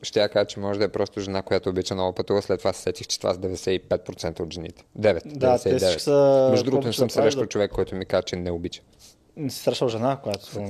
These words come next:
Speaker 1: Да, жена.
Speaker 2: Защото
Speaker 1: Мъже съм срещал, които са такива, на този етап просто не ме кефи.
Speaker 2: Ами, то не, мен ме кефи да съм вече на дестинацията,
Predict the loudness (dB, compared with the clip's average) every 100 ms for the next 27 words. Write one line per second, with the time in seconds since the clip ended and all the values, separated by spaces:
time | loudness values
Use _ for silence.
0 | -10 -10 -10 -8 -8 -8 -14 _ _ _
1 | _ -12 -6 -6 -6 -6 -2 -2 -4 -8
2 | -4 0 0 -2 -4 -4 -2 -4 -4 -8
3 | -14 -4 -2 -2 0 0 2 -4 -2 -6
4 | -6 -10 -12 -14 -20 -20 _ _ _ 0
5 | 4 4 2 -6 -20 _ _ -10 2 4
6 | 4 2 0 0 0 0 -2 -2 -4 -6
7 | -14 -12 -2 0 0 0 2 2 2 -4
8 | 2 2 4 0 2 4 4 4 4 2
9 | 0 -2 2 2 2 -2 0 -2 -2